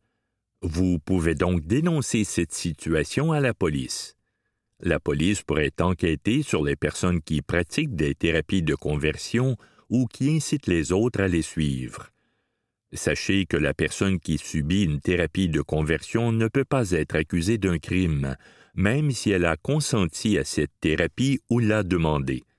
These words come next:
Toute personne peut dénoncer une situation à la police à tout moment. L'organisme Échec au crime vous offre même la possibilité de le faire de façon anonyme.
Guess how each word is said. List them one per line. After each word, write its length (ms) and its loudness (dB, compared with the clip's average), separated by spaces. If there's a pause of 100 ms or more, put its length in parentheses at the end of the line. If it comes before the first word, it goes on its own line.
(440)
Toute 220 -2
personne 560 -2
peut 160 0
dénoncer 560 0
une 160 0
situation 760 0
à 60 0
la 140 0
police 600 0
à 120 2
tout 180 0
moment. 380 0 (1040)
L'organisme 880 0 (200)
Échec 440 0
au 100 2
crime 520 2 (360)
vous 280 2
offre 280 0
même 340 2
la 200 2
possibilité 960 0
de 100 0
le 140 0
faire 300 0
de 140 0
façon 400 -2
anonyme. 720 0